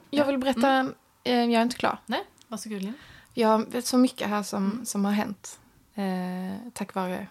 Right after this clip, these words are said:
Speaker 1: kapp. Och på min tredje gång kanske.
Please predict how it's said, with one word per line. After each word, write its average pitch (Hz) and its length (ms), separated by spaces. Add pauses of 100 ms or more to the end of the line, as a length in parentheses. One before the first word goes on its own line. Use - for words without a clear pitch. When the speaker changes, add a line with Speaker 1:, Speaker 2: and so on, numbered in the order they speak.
Speaker 1:
kapp. - 300 (760)
Och - 380 (500)
på - 120
min 214 300
tredje 254 380
gång 240 220
kanske. - 340